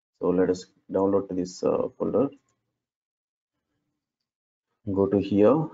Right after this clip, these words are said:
and create your own folder, like a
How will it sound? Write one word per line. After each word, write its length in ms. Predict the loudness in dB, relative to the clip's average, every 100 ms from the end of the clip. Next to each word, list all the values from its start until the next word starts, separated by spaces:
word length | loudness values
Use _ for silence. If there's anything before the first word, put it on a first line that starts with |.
| -16 _ _ _ _ -8
and 360 | -4 -2 -2
create 340 | 0 0 2 2
your 160 | 2
own 340 | 2 0 -2 0
folder, 460 | 0 4 4 6 4
like 240 | 2 0
a 340 | 0 0 -2